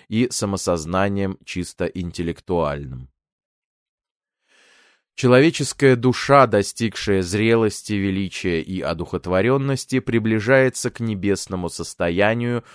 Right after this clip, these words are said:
в том, что она становится ближе к сущности, находящейся между материальным и духовным, материальным «я» и божественным духом.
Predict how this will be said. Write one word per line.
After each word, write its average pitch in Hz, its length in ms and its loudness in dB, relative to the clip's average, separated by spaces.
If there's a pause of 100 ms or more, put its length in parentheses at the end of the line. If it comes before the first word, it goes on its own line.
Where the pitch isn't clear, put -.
(120)
в - 100 -20
том, 139 220 0
что 104 240 -2
она 98 180 0
становится 101 680 -4
ближе 107 500 -2
к - 80 -16
сущности, 104 840 -6 (240)
находящейся 98 840 0
между 90 480 -4
материальным 87 880 -2
и 92 80 -8
духовным, 110 720 -6 (280)
материальным 98 760 0
«я» 92 340 2
и 87 240 -8
божественным 80 960 -6
духом. 82 500 -8